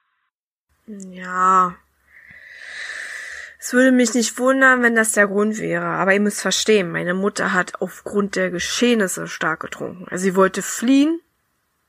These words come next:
Speaker 2: also trank sie. Ja, Barry berichtete davon, dass sie immer betrunken war, aber das stimmt nicht. Also ich wünsche mir wirklich mal, mit Barry reden zu können.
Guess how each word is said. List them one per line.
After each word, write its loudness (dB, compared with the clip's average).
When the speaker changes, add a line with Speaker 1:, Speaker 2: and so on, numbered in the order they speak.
Speaker 2:
also 2
trank 2
sie. -14
Ja, 2
Barry -2
berichtete -4
davon, -4
dass -10
sie -6
immer 0
betrunken -2
war, 6
aber -4
das -4
stimmt -2
nicht. -14
Also -10
ich -10
wünsche 2
mir 4
wirklich 2
mal, 6
mit -4
Barry 2
reden 0
zu -10
können. 0